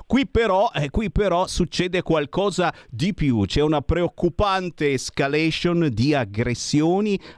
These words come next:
anche sui campi di gioco. Qualcosa non va,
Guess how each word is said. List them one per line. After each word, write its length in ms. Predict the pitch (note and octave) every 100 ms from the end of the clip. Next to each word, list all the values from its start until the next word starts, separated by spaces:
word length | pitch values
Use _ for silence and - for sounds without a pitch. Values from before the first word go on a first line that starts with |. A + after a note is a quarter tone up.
| -
anche 600 | D#3 F3 F#3+ - G3+ G3
sui 300 | - D3 C#3
campi 680 | - C#3+ C#3+ D#3 - D#3+ E3+ -
di 320 | - A2 C#3 - _
gioco. 560 | A2+ G2+ A#2 F2+ - F2+
Qualcosa 760 | - D3 C#3 - E3+ F#3 F#3 F#3+ - -
non 520 | B2 C#3+ E3 E3+ D#3 C3+
va, 280 | B2 D3